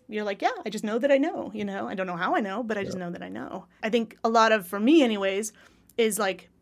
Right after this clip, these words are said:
Speaker 1: yeah, going back to being a beginner, right? And being like, "How do they see this? Where are they coming from?" You know?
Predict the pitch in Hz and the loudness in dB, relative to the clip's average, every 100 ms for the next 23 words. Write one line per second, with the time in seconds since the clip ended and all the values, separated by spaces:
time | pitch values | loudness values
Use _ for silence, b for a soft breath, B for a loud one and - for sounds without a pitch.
0 | _ _ 269 254 190 - - 214 302 302 | _ _ 4 4 4 -2 -12 0 4 6
1 | 285 269 247 247 233 214 220 220 190 320 | 8 6 4 0 2 2 0 0 2 0
2 | - - 208 226 196 214 208 202 196 b | -2 -4 -2 0 -2 -4 -4 -4 -6 b
3 | b - - 320 440 440 349 - - 262 | b -16 -4 2 4 4 4 2 0 2
4 | 240 247 311 - b b - 285 381 381 | 6 6 4 -2 b b -2 2 4 2
5 | - 262 240 214 202 185 233 392 480 b | 2 2 4 2 0 0 0 -4 -6 b
6 | b b 233 233 190 208 285 | b b 0 0 0 -2 -4